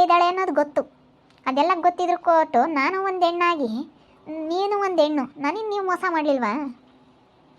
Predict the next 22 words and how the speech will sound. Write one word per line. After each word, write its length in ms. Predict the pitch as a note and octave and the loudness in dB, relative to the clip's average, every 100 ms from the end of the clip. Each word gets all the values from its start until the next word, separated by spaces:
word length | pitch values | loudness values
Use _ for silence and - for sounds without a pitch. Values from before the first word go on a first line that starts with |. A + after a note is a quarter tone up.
| _ - | _ -4
ಹಾಂ? 140 | F4+ - _ _ | -4 -4 _ _
ಅಲ್ಲ, 120 | A#3+ D4 - | -2 -2 -2
first 220 | B3 B3 E4+ | -6 -2 0
of 60 | E4 | 0
all 80 | - - C#4+ | -2 -8 -8
ಇದು, 120 | A#3 C#4+ | -6 -6
ಇದು, 160 | C#4 C#4 C4+ | -6 -4 2
ಇದು 100 | E4 F#4 | 4 4
ಹೋಗ್ಲಿ, 260 | E4+ D#4 A3 - _ _ _ _ | 4 0 -2 -12 _ _ _ _
ನೀವು 320 | G#3+ C4+ F4+ F#4 - - | -6 -2 -2 -4 -8 -4
ಫಸ್ಟ್ 220 | C#4 C4+ | -4 -2
ನನಗೆ 180 | E4+ D#4+ C#4 | -4 -2 -2
ಮೋಸ 120 | C#4 C#4+ | 0 0
ಮಾಡಿದ್ದೀರಾ, 360 | C4+ B3+ A3+ - - - | 0 2 0 -2 -20 -8
ಇದು 140 | D#4 | -2
ಹಾಳಾಗಿ 400 | D#4 C#4 D4+ F4+ | 2 2 2 2
ಹೋಗ್ಲಿ. 320 | D#4+ E4+ D#4+ B3 - _ _ _ | 2 2 0 -4 -8 _ _ _
ಅಲ್ಲ, 140 | C4 D#4 C4 - _ _ | 0 0 0 -4 _ _
ನನ್ನ 260 | A#3+ A3 A3+ B3+ | -6 -4 -2 -2
ಗಂಡ 200 | C#4 D4+ | 0 0
ಅಂತೂ 260 | D#4+ E4+ F#4+ | 0 2 0
ಅಂಥವನು, 460 | E4 D4 C4+ A#3+ | 0 0 0 0